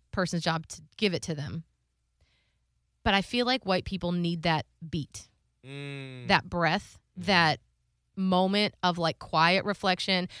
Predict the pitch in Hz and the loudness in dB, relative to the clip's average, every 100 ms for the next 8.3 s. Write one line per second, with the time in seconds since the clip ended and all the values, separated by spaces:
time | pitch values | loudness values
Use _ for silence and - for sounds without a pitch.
0 | - 196 170 - 208 202 196 - 196 - | -4 -2 0 0 2 2 -2 -6 -10 -14
1 | - 196 214 - _ _ _ - 180 - | -8 -6 -6 -12 _ _ _ 2 2 0
2 | - - 185 - 180 190 220 233 214 226 | -14 -16 -8 -2 2 4 4 2 4 4
3 | 220 208 190 190 202 196 - 180 202 202 | 6 4 4 0 -2 -6 0 2 4 2
4 | 202 - 185 208 - 220 214 196 180 - | 2 4 4 4 4 2 2 0 -2 -2
5 | 196 170 185 202 240 247 220 220 220 - | -4 0 2 4 4 2 2 4 4 2
6 | 202 196 185 180 - 180 196 202 190 180 | 0 2 4 4 4 4 2 0 0 0
7 | 175 156 151 196 240 247 269 247 240 233 | 0 -2 2 2 2 2 2 2 2 4
8 | 233 233 | 4 0